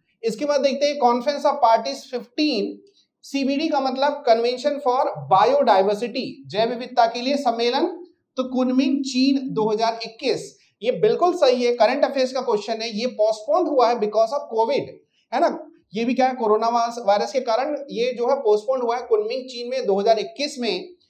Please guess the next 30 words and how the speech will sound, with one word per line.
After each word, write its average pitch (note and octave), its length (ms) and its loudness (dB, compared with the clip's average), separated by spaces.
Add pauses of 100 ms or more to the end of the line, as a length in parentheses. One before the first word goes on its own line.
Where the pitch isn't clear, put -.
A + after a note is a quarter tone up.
(280)
और A3 400 6
इसके C#4+ 200 -6
बाद C4+ 160 0
देखते B3 260 -4
हैं B3 200 -6
Conference G#3+ 420 0
of C4 120 2
Party G#3+ 400 2
fifteen, G3+ 500 -6 (320)
यूएनसीसीडी B3+ 840 -4
का B3 120 -4
मतलब B3+ 340 0
क्या B3 160 2
है? C#4 200 0 (140)
United G3+ 500 -4
Nation A#3+ 320 -8 (500)
Convention G#3+ 680 -4 (760)
to C4 80 2 (120)
Combat G#3+ 420 2 (140)
a G#3 140 0
Desertification, G3+ 920 -2 (180)
यानी G3 200 -2
कि C4 140 -6
मरुस्थलीकरण A3+ 840 -2
के A3+ 140 -8
विरुद्ध G3+ 400 -2
संयुक्त G#3+ 360 -8
राष्ट्र G3 300 2
का - 60 -2
सम्मेलन, A#3+ 600 0